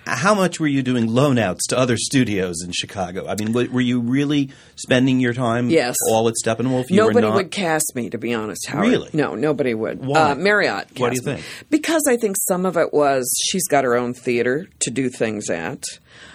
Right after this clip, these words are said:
Speaker 2: Um, I would go in and audition for stuff, but people were not really that interested in casting me.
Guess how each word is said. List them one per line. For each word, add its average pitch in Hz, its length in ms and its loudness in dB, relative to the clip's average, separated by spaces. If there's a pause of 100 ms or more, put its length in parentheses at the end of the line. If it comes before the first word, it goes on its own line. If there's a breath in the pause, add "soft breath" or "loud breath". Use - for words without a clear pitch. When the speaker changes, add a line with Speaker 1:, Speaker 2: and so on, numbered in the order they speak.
(160 loud breath)
Speaker 2:
Um, 143 600 0 (220)
I 185 160 4
would 240 140 0
go 196 160 0
in 196 120 -2
and 190 120 -2
audition 156 500 -2
for 139 200 -8
stuff, 131 340 -4
but 160 160 -6
people 262 280 -8
were 285 120 -2
not 277 200 -6
really 214 240 0
that - 180 -6
interested - 680 -10
in 147 320 -8
casting 151 600 -12
me. - 200 -14